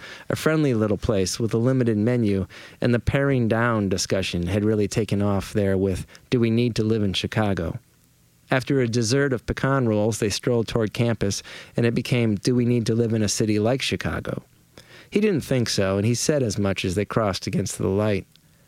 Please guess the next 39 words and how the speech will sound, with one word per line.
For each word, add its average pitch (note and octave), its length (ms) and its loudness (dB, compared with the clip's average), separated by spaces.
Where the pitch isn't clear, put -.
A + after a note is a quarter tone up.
Next, C#3+ 280 0
they C3+ 120 0
stopped C3+ 320 -2
in A#2 100 0
Drake's B2 300 0
sandwich B2+ 360 0
shop. G2 420 -2
He D3+ 120 2
remembered D3+ 400 2
this G#2+ 160 0
place A2 300 0
as G#2 120 0
a G#2+ 60 -2
kid. C#3 400 0
They B2 100 0
had C3+ 180 2
candy, G2 540 0
rows B2 320 2
of G#2 140 0
it, F#2+ 180 -2
along A2+ 320 0
the G#2 80 2
wall, G2+ 460 0
in G2+ 120 0
scientific-looking G#2+ 1000 0
jars. G#2 520 0
Despite D3+ 420 0
the A#2 80 -4
pecan C3+ 420 0
roll, G#2+ 260 2
Sal A#2+ 380 0
insisted G#2+ 460 -2
the G#2+ 80 -2
salesgirl G#2+ 600 0
take A#2+ 240 -4
down G#2+ 260 0
five A2+ 280 0
separate - 400 -4
jars, F#2 400 -2